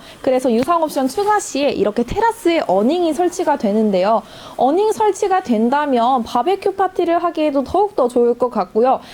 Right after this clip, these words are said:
날씨의 영향을 받지 않고 가족들과 오붓한 시간을 테라스에서 보낼 수 있다는 게 또 장점인 것 같습니다. 테라스 바로 옆에 계단을 올라오자마자 보실 수 있는 미닫이 문이 시공된 공간은요,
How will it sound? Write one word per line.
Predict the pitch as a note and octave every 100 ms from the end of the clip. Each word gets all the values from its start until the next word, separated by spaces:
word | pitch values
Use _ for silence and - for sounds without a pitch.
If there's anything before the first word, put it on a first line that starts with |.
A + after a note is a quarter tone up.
| -
날씨의 | G3 A#3 C4+ G4 F4+
영향을 | A3+ B3 C4
받지 | C4+ - G#3+ - D4+
않고 | F#3+ G3 G3+ - C#4
가족들과 | - G3 A#3 B3 A#3 A3
오붓한 | G3 A3 F4+ - E4+
시간을 | E4 C#4 B3+ C4+ C#4+
테라스에서 | F#4+ G#4 G4+ E4 C#4+ C4+
보낼 | B3+ A#3 A#3+
수 | A#3+
있다는 | F#3+ F#3+ A3 G#3+
게 | A3
또 | G#3+
장점인 | A3+ G#3+ G#3 B3 A3 G#3+
것 | G#3
같습니다. | G3+ - G3+ F#3 F3+ F#3+ - - - - - - -
테라스 | F#4+ G4+ G4+ F#4+
바로 | D4 A#3 A#3
옆에 | F#3 - A#3+ G3 -
계단을 | A3+ A3 A3+
올라오자마자 | A3 G3+ A#3+ D#4 D#4+ D#4 D4 C#4
보실 | C4 G#3 B3
수 | A#3+ -
있는 | A3 F#3 F#3 G3+ G#3 -
미닫이 | G#3+ C4+ F4+ F#4
문이 | E4 D4+ D4+
시공된 | D4 C#4 C4+ C4
공간은요, | B3+ F#3+ F#3 A3 G3 F3+ D4+